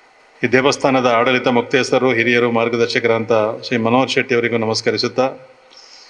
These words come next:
ವೇದಿಕೆಯಲ್ಲಿರುವಂಥ ಮಾಬಲಣ್ಣನವರು, ಹಾಗೇನೆ ನಮ್ಮ ಹರಿಶ್ಚಂದ್ರ ಸಾಲ್ಯಾನ್ರವರು, ಹಾಗೇನೆ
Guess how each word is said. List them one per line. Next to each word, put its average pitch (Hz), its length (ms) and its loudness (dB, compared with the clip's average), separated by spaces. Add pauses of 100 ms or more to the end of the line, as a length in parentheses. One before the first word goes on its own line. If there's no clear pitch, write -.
(160)
ವೇದಿಕೆಯಲ್ಲಿರುವಂಥ 120 760 0 (160)
ಮಾಬಲಣ್ಣನವರು, 120 680 0 (760)
ಹಾಗೇನೆ 120 400 0 (960)
ನಮ್ಮ 123 200 2 (380)
ಹರಿಶ್ಚಂದ್ರ 127 460 0 (100)
ಸಾಲ್ಯಾನ್ರವರು, 117 680 0 (1500)
ಹಾಗೇನೆ 135 340 0